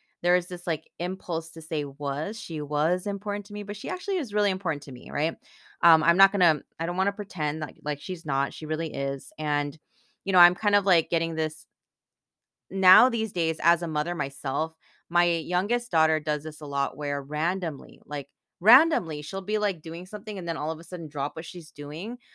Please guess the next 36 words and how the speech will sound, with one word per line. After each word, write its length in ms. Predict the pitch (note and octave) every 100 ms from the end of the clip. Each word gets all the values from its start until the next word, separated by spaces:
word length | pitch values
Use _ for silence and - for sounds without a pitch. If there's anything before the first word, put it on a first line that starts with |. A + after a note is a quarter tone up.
| _
almost 280 | - F#3 F#3+
like 140 | G3+ G3
in 80 |
a 60 | F#3
movie 440 | D#3+ D3+ D#3 F3+
when 180 | F#3 D3+
somebody's, 340 | D3 D3+ E3+ E3+
like, 140 | D3
programmed 460 | - C#3+ C#3+ D3+ D#3
to 100 | C#3+
do 120 | C3+
something 240 | D#3 E3
like 140 | D3+ C#3
a 60 |
robot, 400 | B2 C3+ C3+ D3+
they 100 | C#3+
drop 300 | C#3 C#3+ C3+
what 60 | -
they're 100 | C#3+
doing 280 | C#3 C3+ D3
and 80 | C#3
they 60 |
just 220 | C3 C#3
turn 140 | - C#3
around 440 | C3 C3 C#3 D3 - - _ -
and 120 | D#3
they 80 | D3+
start, 380 | - D#3 D3
like, 180 | D3+ C#3
moving 420 | D3 D3 D3+ D3+
towards 440 | C#3+ - C#3 C#3 -
something, 640 | - D#3+ F3 F#3+ G3+ G#3+
and 100 | E3+
you're 100 | D3+
just 180 | D3+ -
like, 160 | D3+